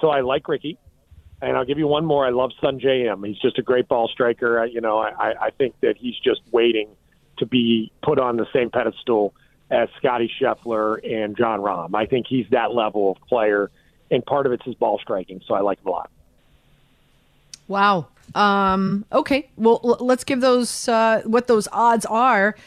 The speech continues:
Speaker 2: Uh, Jason Day to win this bad boy, twenty-five to one.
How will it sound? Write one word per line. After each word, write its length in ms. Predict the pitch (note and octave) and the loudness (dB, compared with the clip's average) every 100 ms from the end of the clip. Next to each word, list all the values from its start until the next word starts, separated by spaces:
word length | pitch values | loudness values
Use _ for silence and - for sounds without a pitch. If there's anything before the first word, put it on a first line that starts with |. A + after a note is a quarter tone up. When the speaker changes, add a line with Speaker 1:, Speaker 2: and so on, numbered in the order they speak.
| - _ | -20 _
Speaker 2:
Uh, 200 | - E3 | -8 -6
Jason 480 | G3+ G3+ B3+ B3+ A#3+ | 0 2 2 6 6
Day 280 | G#3 B3 B3+ | 6 4 4
to 100 | G#3+ | 2
win 180 | A3 A3+ | 2 2
this 120 | G#3+ | 2
bad 280 | A#3 A3+ G#3 | 0 0 0
boy, 260 | A3 G#3+ | -2 -2
twenty-five 760 | G3+ - B3 B3+ - A#3+ A3 G3+ | -4 0 0 0 0 2 2 -2
to 100 | - | -6
one. 460 | G3+ F3 F3+ G#3 | -4 0 0 0